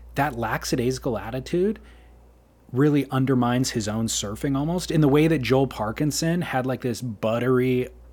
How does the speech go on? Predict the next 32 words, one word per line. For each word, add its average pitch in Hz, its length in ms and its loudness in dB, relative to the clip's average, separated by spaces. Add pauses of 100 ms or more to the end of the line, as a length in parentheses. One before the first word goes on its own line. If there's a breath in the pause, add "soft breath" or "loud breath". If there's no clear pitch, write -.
(140)
style. 117 800 0 (240 loud breath)
He 170 140 2
would 143 100 6
do 170 140 4
the 156 80 2
most 147 240 2
insane 156 680 2
turns 160 340 0
and 117 80 -4
get 120 180 0
underscored 131 600 0
'cause 120 140 -4
it 107 100 -6
looks 113 300 -4
too 113 240 -2
easy. 123 360 0 (300 loud breath)
I 127 60 -2
feel 151 200 2
like 127 220 0
that's 113 760 -2
something 135 360 0
that 104 100 0
John 104 300 -4
John's 104 240 -6
gonna 117 100 -4
have 107 240 -6
to 113 80 -4
contend 110 440 -6
to, 151 300 -2
unless 135 440 2
it's 120 100 -4
a, 110 160 -6